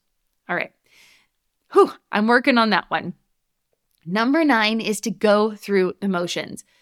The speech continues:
So grateful motions are things like smiling, saying thank you, which we already talked about, writing letters of gratitude, writing thank you notes, sending people a quick little text saying that you're thinking of them or you appreciate them.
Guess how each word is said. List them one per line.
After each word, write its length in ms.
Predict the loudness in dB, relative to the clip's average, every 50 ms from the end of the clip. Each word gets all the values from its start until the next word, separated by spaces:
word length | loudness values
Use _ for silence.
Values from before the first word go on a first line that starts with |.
| _ -8
So 180 | -4 -2 -2
grateful 460 | -2 -2 0 2 2 2 2 0 -4 -4
motions 400 | -4 -4 -4 -4 -4 -4 -2 -2
are 80 | -2
things 200 | -2 -4 -6 -4
like 140 | -6 -6 -8
smiling, 640 | -10 -12 -8 -4 -4 -4 -2 -2 0 0 0 0 0 -2 _ _ _ _
saying 320 | -12 -10 -10 -10 -10 -10
thank 280 | -10 -8 -8 -8 -6 -6
you, 120 | -6 -6
which 200 | -6 -6 -6 -6
we 80 | -6 -6
already 200 | -6 -6 -8 -10
talked 300 | -12 -10 -10 -10 -8 -6
about, 340 | -6 -4 -2 -2 -4 -6 _ _ _ _ _ _
writing 400 | -8 -6 -4 -4 -4 -4 -4 -4
letters 340 | -2 0 0 0 0 -2 -4
of 140 | -6 -8 -8
gratitude, 640 | -8 -8 -8 -6 -6 -8 -6 -2 0 0 0 0 -2
writing 280 | -4 -4 -4 -6 -6
thank 380 | -10 -10 -8 -8 -6 -6 -6 -6
you 100 | -6 -4
notes, 440 | -4 -4 -4 -4 -6 -8 -10 -18 -20 _
sending 360 | -14 -8 -6 -4 -4 -4 -6 -6
people 320 | -6 -6 -6 -4 -4 -6
a 60 | -6
quick 260 | -8 -8 -10 -10 -8
little 200 | -6 -6 -6 -6
text 560 | -6 -8 -8 -8 -8 -8 -8 -10 -14 -14 -12 -8
saying 220 | -8 -6 -6 -6
that 160 | -8 -8 -8
you're 260 | -6 -4 -4 -4 -6 _ _ _ _ _ _ -6
thinking 340 | -6 -4 -4 -4 -4 -4 -4
of 160 | -4 -2 -2
them 340 | 0 0 0 0 -2 -2 -4
or 60 | -4
you 200 | -4 -4 -4 -4
appreciate 680 | -4 -4 -6 -4 -4 -4 -4 -4 -4 -4 -6 -6 -6
them. 360 | -4 -4 -4 -2 -4 -6 -8